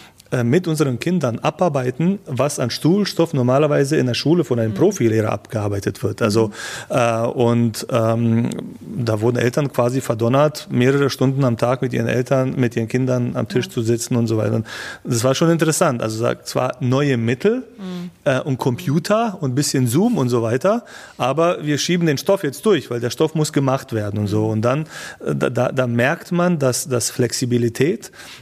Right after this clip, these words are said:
Speaker 1: sehr, sehr individuell ist. Also du hast Lehrer gehabt, die sich da reingefuchst haben,
Speaker 2: Mhm.
Speaker 1: die gesagt haben, "Das ist mein Ding, ich ka-, ich kann auch mit WhatsApp umgehen und so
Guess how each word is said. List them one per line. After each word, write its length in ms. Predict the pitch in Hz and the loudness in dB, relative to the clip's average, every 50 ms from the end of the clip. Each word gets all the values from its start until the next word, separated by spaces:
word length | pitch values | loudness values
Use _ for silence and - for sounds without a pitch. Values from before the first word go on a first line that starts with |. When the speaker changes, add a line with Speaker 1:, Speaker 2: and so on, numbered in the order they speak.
| - - | -12 -6
Speaker 1:
sehr, 460 | - 131 110 110 127 139 151 165 156 | -4 -2 0 2 4 4 4 4 4
sehr 280 | 131 135 135 135 135 - | 2 2 2 2 2 0
individuell 640 | 135 131 127 127 127 127 120 120 120 113 110 101 | 0 0 0 2 2 2 2 2 2 2 0 0
ist. 160 | 101 98 - | -2 -4 -4
Also 120 | - 107 104 120 | -4 -4 -2 -2
du 40 | 117 | -2
hast 120 | 110 - | -2 0
Lehrer 320 | - 117 127 151 170 180 180 | 0 2 4 4 4 2 2
gehabt, 380 | 175 175 165 185 190 - - | 0 0 0 -2 -4 -4 -4
die 60 | 143 127 | -2 -2
sich 140 | 120 117 | -2 -2
da 120 | - 127 113 | 0 0 0
reingefuchst 640 | 113 113 139 151 175 175 - 214 - - - - | 0 0 0 0 0 0 0 -4 -6 -6 -4 -2
haben, 360 | 185 185 196 214 233 180 185 - | -2 0 0 -2 -2 -4 -4 -4
Speaker 2:
Mhm. 40 | 180 | -2
Speaker 1:
die 60 | 135 | 0
gesagt 360 | 123 123 117 120 127 123 123 | 2 2 2 2 0 0 0
haben, 300 | - 123 120 117 - - 120 | -2 -2 -2 -2 -4 -4 -2
"Das 120 | 117 107 - | -2 -2 0
ist 60 | - | 0
mein 220 | 120 110 110 107 | 0 0 0 2
Ding, 300 | 107 135 180 208 220 214 196 | 2 2 2 2 0 0 -2
ich 200 | - 120 - - | -4 -6 -6 -4
ka-, 160 | - 147 - - | -4 -4 -4 -4
ich 100 | 131 - | -6 -6
kann 140 | - 127 123 | -4 -2 -2
auch 80 | 117 | 0
mit 160 | 117 113 107 110 | 0 -2 -2 0
WhatsApp 420 | 131 165 - - 196 175 175 - | -2 -2 0 0 -2 -2 -2 0
umgehen 460 | 170 180 180 156 160 170 180 190 180 | 0 2 2 2 2 2 2 2 0
und 160 | 180 147 139 | 0 0 0
so 240 | 131 147 156 165 160 | 2 4 2 2 2